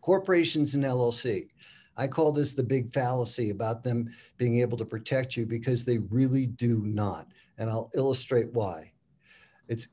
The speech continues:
easy to pierce the corporate veil. Now, most of the investors that are on this call, if you're like all the other investors that I talk to on a daily, monthly basis,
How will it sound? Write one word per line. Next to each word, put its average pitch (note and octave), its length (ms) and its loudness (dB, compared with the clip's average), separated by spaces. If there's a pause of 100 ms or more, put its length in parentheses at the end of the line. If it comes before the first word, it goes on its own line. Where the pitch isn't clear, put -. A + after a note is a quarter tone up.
(100)
easy E3+ 340 0
to D3+ 80 -4
pierce B2 380 -2
the B2+ 100 -6
corporate A#2+ 480 -6
veil. C3+ 420 0 (560)
Now, A2 120 -2
most C#3 260 2
of - 60 -14
the E3 100 4
investors C#3 600 0
that B2 140 -4
are A#2+ 200 -4
on A#2+ 240 -2
this C3+ 160 -4
call, G2 460 -4 (200)
if - 180 -10
you're A#2 140 2
like A#2 380 -4 (280)
all B2 140 2
the C3+ 160 4
other D3 180 6
investors B2+ 500 0
that A#2+ 140 2
I A2 100 0
talk B2+ 360 -2
to A#2 220 0
on A2+ 140 -2
a G#2+ 40 -4
daily, A#2 380 2 (420)
monthly A#2 320 -2
basis, B2+ 680 -2